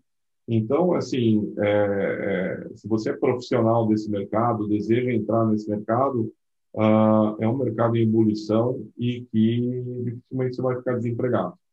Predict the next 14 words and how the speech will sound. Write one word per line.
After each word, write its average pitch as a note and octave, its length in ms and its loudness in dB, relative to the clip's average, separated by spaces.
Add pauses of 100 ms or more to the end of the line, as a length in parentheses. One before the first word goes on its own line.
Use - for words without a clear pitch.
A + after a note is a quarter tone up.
(640)
Porque G#2 880 2
se F#2 120 -12
você G#2+ 280 0
unir A2+ 440 4 (840)
marketing, G#2 680 0 (540)
dados - 540 -2 (560)
e G#2+ 80 0
tecnologia, A2+ 840 0
meu B2 160 -2
amigo, A#2+ 500 -2 (880)
você G2 280 -6
vai A2 200 2
longe G2 360 -4
por, G#2+ 240 -4